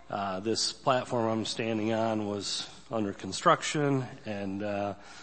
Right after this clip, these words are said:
so, you know, those things happen, but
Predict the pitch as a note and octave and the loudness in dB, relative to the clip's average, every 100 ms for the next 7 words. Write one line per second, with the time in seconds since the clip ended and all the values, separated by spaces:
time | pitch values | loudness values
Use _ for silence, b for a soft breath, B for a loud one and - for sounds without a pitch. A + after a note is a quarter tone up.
0 | B - - C#3 B2 A2+ A#2 - C3+ A#2+ | B -8 2 4 6 2 -4 -6 -4 2
1 | D3 D#3+ D#3 C#3 B2 C#3+ D3 D3 B2+ A#2 | 4 4 4 2 2 4 6 6 2 0
2 | A2+ B2+ - | 4 2 0